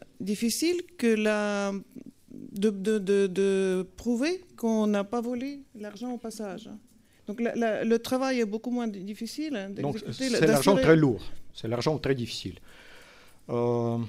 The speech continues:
Speaker 2: ну, наверное, конечно, есть к-, к-, эпизоды коррупции. Э, армия, это, наверное, пос-,
Speaker 1: Certainement,
Speaker 2: по-,
Speaker 1: il y a
Speaker 2: после
Speaker 1: des
Speaker 2: Санты, э, l'armée, les, les forces armées, après
Speaker 1: des
Speaker 2: la
Speaker 1: cas de
Speaker 2: Santé, je,
Speaker 1: corruption.
Speaker 2: je ne suis pas sûr, mais il me semble, après la Santé, c'est le plus grand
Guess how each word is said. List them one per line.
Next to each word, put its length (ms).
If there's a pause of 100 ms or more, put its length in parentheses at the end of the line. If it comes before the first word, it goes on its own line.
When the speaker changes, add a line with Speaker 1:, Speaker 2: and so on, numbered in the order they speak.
(180)
Speaker 2:
ну, 180
наверное, 500
конечно, 420
есть 400
к-, 300
к-, 120
эпизоды 760
коррупции. 500
Э, 260
армия, 440
это, 220
наверное, 340
пос-, 60
Speaker 1:
Certainement, 400
Speaker 2:
по-, 60
Speaker 1:
il 40
y 20
a 40
Speaker 2:
после 220
Speaker 1:
des 60
Speaker 2:
Санты, 540 (460)
э, 1200
l'armée, 280
les, 180
les 160
forces 240
armées, 300 (220)
après 220
Speaker 1:
des 60
Speaker 2:
la 60
Speaker 1:
cas 160
de 80
Speaker 2:
Santé, 260
je, 200
Speaker 1:
corruption. 60
Speaker 2:
je 140
ne 80
suis 180
pas 160
sûr, 260
mais 120
il 80
me 100
semble, 240
après 200
la 100
Santé, 320
c'est 140
le 100
plus 160
grand 260